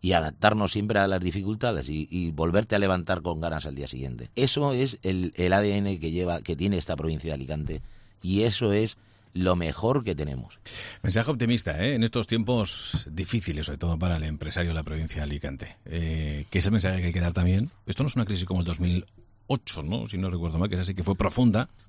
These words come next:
Speaker 2: y
Speaker 1: Toda-,
Speaker 2: duradera.
Speaker 1: todas son distintas y son diferentes, pero ya te digo que siempre, incluso en las crisis,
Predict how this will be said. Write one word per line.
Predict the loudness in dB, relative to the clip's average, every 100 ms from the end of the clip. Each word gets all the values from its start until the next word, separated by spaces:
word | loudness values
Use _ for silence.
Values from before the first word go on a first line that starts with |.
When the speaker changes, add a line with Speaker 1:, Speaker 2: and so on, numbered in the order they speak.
| 4
Speaker 2:
y |
Speaker 1:
Toda-, | 8
Speaker 2:
duradera. | 8 6 2 0 -6
Speaker 1:
todas | -2 0 0
son | 0 -2
distintas | -4 -4 -6 -4 -6 -6 -10
y | -8
son | -6 -4
diferentes, | -4 -2 -4 -4 -6
pero | -6
ya | -6
te | -4
digo | -4 -4
que | -4 -4
siempre, | -4 -2 -2 -2 -2
incluso | -4 -2 -2 -2
en | -2
las | -4 -6
crisis, | -4 -4 -4 -6